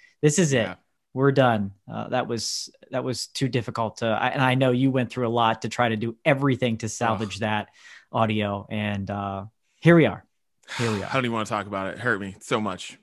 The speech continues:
Speaker 2: But yeah, Zencastr's dead. Find another program if you're using it. It's trash. Trash. <laughs> Had to get off my chest. Dan, what is on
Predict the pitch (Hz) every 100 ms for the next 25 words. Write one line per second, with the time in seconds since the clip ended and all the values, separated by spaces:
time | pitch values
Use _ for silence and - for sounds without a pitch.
0 | _ 107 104 95 - _ 110 120 120 131
1 | 117 123 110 104 101 95 - _ _ 117
2 | 113 110 104 98 110 95 98 92 95 87
3 | 85 87 76 _ - - - - 117 98
4 | 95 92 80 - - - _ - - 196
5 | 202 190 135 - - - _ _ _ _
6 | 170 - _ _ - - - 131 131 127
7 | 120 113 110 123 110 139 147 151 127 -
8 | _ _ _ _ - 156 147 202 165 139